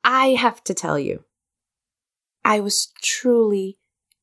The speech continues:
grateful for her generosity,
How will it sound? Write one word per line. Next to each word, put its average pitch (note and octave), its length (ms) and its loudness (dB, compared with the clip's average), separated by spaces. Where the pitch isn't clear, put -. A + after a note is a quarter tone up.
grateful D#3+ 840 -6
for F3+ 200 2
her E3+ 140 -4
generosity, D#3+ 1040 -2